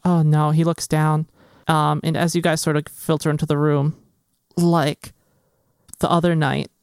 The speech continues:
laying in front of him is just, just completely, like, slashed to hell.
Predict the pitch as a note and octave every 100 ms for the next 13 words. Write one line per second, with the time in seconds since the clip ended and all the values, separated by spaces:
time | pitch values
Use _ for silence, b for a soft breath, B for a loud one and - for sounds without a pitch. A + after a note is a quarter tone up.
0 | - D#3 D#3 D3+ C#3+ D#3 D3+ D#3 C3 -
1 | D#3 - D3 C3+ - - - B B B
2 | _ - D#3+ - _ - D#3 - - D#3+
3 | D#3 D#3 D3+ - D3+ C#3 - C#3+ C3+ -
4 | - - _ _ _ - - D#3 D3 -
5 | - - - - D#3 D#3 - F3 -